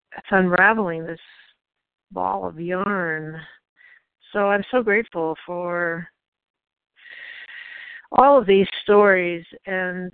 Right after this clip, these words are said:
remembering as I read them, "Oh, that's not me," but then say, "Oh, yeah, that is me."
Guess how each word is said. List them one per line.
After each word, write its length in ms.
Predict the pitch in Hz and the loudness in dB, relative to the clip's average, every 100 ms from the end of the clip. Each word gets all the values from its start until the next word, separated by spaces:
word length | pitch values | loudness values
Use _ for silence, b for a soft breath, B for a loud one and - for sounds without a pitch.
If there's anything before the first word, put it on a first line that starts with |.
| - | -8
remembering 720 | 196 196 202 208 196 190 180 | -4 -2 -2 -2 -2 -2 -2
as 140 | 180 | -2
I 120 | 185 175 | -2 -2
read 240 | 180 196 | -2 -4
them, 120 | 180 | -4
"Oh, 300 | 202 302 339 | -2 0 0
that's 300 | 185 226 _ | -2 -4 _
not 220 | 214 175 180 | -6 -6 -4
me," 180 | 208 | -6
but 140 | 190 - | -6 -10
then 180 | 190 185 | -14 -14
say, 80 | - | -10
"Oh, 100 | 220 | -8
yeah, 260 | 247 247 240 | -6 -2 -4
that 240 | 196 220 | 0 0
is 160 | 226 294 - | 0 -4 -8
me." 360 | 214 165 220 | -8 -6 -10